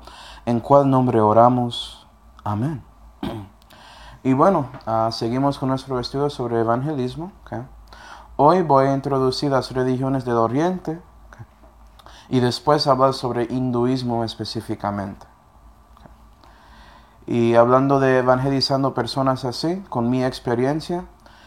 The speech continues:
yo hablé con una hindúa individualmente cuando yo estaba en M I T,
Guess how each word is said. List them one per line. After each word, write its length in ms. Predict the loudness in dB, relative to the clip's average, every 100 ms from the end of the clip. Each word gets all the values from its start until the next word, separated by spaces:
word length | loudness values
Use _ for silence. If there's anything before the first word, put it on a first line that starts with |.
| -12
yo 240 | -2 4
hablé 400 | 4 4 2 0
con 420 | -2 -2 -2 -6 -12 -20 -20 -20 -20 -18 -2
una 320 | 0 4 2
hindúa 560 | 2 0 2 4 4 2
individualmente 880 | -2 -2 -2 0 0 -2 -4 -6
cuando 280 | -4 -4 -4
yo 60 | -6
estaba 300 | -2 -2 0
en 80 | -2
M 220 | -4 -6
I 40 | -6
T, 260 | -8 -8